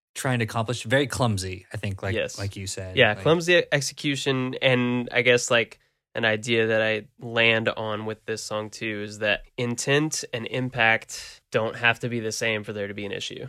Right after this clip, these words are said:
Speaker 1: Right.
Speaker 2: I don't know. I, I don't, like, wanna project onto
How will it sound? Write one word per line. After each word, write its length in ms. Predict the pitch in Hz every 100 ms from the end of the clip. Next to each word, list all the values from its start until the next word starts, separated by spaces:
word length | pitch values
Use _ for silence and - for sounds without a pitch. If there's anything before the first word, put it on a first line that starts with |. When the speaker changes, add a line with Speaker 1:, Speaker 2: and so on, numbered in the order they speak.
| - _ -
Speaker 1:
Right. 300 | 104 95 92 -
Speaker 2:
I 140 | - 156
don't 240 | 185 165
know. 360 | 151 160 180 185
I, 260 | 143 143 147
I 40 |
don't, 200 | 143 143
like, 280 | 135 127 117
wanna 260 | 120 123 123
project 800 | - 127 113 117 117 - - - _ _ _ -
onto 840 | 117 123 127 131 139 135 135 135